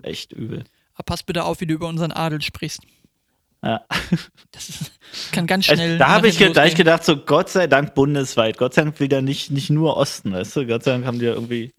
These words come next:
Speaker 1: überall welche aufgegabelt, ähm, weil das wirklich ein gesamtgesellschaftliches Phänomen ist.
Speaker 2: Achtung, kurze Transition, da braut sich was zusammen.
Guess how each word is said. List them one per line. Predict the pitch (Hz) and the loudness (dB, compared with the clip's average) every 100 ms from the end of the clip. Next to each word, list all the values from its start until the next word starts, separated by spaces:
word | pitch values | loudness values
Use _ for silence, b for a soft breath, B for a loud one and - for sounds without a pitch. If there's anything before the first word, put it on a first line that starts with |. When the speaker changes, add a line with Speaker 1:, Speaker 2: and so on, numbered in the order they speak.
| 233 | _
Speaker 1:
überall | 135 117 107 117 | -8 -4 -4 -6
welche | 104 - | -8 -10
aufgegabelt, | - - 104 98 104 117 127 _ B B B B - | -12 -14 -12 -10 -8 -10 -14 _ B B B B -4
ähm, | 110 107 107 104 107 _ _ | -2 -2 -4 -8 -12 _ _
weil | 104 | -4
das | 104 104 | -4 -4
wirklich | 113 110 | -6 -4
ein | 110 | -4
gesamtgesellschaftliches | 107 107 110 - - 110 95 98 107 101 104 101 98 | -4 -4 -6 -14 -10 -6 -4 -4 -4 -6 -8 -8 -10
Phänomen | _ - 107 101 95 95 | _ -8 -6 -6 -6 -8
ist. | - - _ _ _ b b b b b b - | -10 -18 _ _ _ b b b b b b -14
Speaker 2:
Achtung, | 170 156 220 269 _ - | -10 -4 -4 -6 _ -6
kurze | - 190 | -4 -4
Transition, | 175 175 160 180 202 180 233 _ _ | -4 -2 -2 -2 -2 -4 -8 _ _
da | - 160 | -6 -4
braut | 143 160 202 | -2 -2 -2
sich | - 185 | -2 -6
was | 175 170 | -4 -6
zusammen. | - 156 185 147 | -6 -6 -6 -6